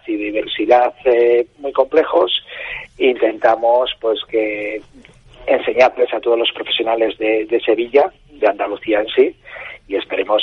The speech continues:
que la muestra, pues, eh, sea un completo éxito a, para todos los visitantes.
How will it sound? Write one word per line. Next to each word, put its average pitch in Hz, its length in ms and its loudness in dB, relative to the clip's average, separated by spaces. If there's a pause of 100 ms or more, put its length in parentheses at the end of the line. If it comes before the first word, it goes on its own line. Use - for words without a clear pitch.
que 107 60 -4
la 98 80 -4
muestra, 104 420 0
pues, 101 220 -6 (400)
eh, 110 140 -8 (100)
sea 104 200 4
un 98 260 -6
completo 104 440 -2
éxito 110 460 0
a, 98 180 -2 (400)
para 95 220 -2
todos 101 260 2 (140)
los 101 260 -4
visitantes. - 500 -6